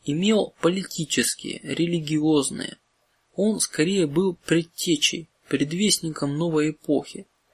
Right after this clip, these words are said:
гласом вопиющего в пустыне. Чем же замечательна победа Арни?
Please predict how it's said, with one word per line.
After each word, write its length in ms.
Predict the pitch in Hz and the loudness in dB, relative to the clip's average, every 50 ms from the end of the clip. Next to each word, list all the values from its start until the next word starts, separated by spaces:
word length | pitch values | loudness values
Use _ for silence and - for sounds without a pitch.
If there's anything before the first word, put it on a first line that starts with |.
| _ _ _ _ _ - | _ _ _ _ _ -4
гласом 600 | 127 127 151 180 196 185 - - 160 147 - - | 0 2 2 2 2 2 0 0 -2 -2 -4 -6
вопиющего 800 | - - 131 147 143 - 165 180 202 202 - - - 170 156 151 | -6 -2 -2 -2 0 0 0 0 0 0 -2 0 2 4 4 4
в 80 | 143 - | 4 0
пустыне. 720 | - - 170 - - - - - 147 123 - - - - _ _ _ _ _ _ _ _ _ _ _ _ _ _ _ _ _ _ _ _ _ _ _ _ _ _ _ _ _ _ _ - - - _ _ | -2 -2 -2 -2 -2 -4 -2 -2 -2 -2 -2 -6 -10 -14 _ _ _ _ _ _ _ _ _ _ _ _ _ _ _ _ _ _ _ _ _ _ _ _ _ _ _ _ _ _ _ -20 -20 -20 _ _
Чем 260 | - - 214 220 214 | 0 2 2 2 2
же 160 | 185 175 160 | 2 0 0
замечательна 800 | 151 147 160 160 170 170 - - 233 226 214 - 165 143 131 123 | 0 0 0 0 0 0 0 2 2 2 2 2 0 2 0 0
победа 540 | 123 - 143 147 160 180 175 156 156 - - | 0 0 -2 0 2 2 2 2 2 0 0
Арни? 500 | - - 151 143 - - - - - - | -2 -2 0 0 0 0 -2 -6 -12 -14